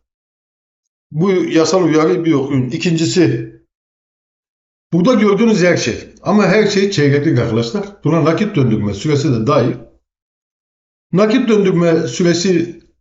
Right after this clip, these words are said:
daha doğrusu kıyas yaparken arkadaşlar bir yıl önceye gidip kıyas yapmayacağız. Bir önceki çeyrekle yapacağız. Sebebi enflasyon muhasebesi. Dolayısıyla burada mevsimselliği kaçırabiliriz. Doğrudur.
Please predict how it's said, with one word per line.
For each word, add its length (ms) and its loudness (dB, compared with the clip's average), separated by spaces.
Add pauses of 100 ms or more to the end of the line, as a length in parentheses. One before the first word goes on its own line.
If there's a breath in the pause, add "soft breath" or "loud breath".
(160)
daha 260 2
doğrusu 260 -4
kıyas 300 2
yaparken 400 2
arkadaşlar 500 0
bir 140 2
yıl 260 0
önceye 320 4
gidip 340 0
kıyas 280 0
yapmayacağız. 680 0
Bir 100 2
önceki 300 2
çeyrekle 340 0
yapacağız. 440 -4 (460 soft breath)
Sebebi 400 0
enflasyon 500 0
muhasebesi. 640 -2
Dolayısıyla 480 0
burada 260 0
mevsimselliği 720 0
kaçırabiliriz. 760 -2
Doğrudur. 420 2